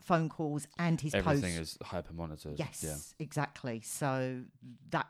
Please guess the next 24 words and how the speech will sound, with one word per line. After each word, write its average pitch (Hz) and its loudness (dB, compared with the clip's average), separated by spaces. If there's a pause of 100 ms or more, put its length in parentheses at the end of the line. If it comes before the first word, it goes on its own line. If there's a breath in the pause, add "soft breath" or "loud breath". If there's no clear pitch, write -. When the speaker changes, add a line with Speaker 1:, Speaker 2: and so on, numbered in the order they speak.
Speaker 1:
wouldn't 139 0 (440)
happen 127 -6
with 117 -4
that. 127 -2 (440 loud breath)
And 180 8
I 170 8
think - 2 (220 soft breath)
he 190 0
only 185 4
hired 165 0
the 160 0
hitmen 147 -2 (560)
to - -4
kill 151 0
Tammy 147 0 (140)
because 151 -6
he 170 -4
was 135 -4
in 156 0
prison. - -4 (480 soft breath)
If 208 0
he'd 269 -2
been 214 4
out 180 4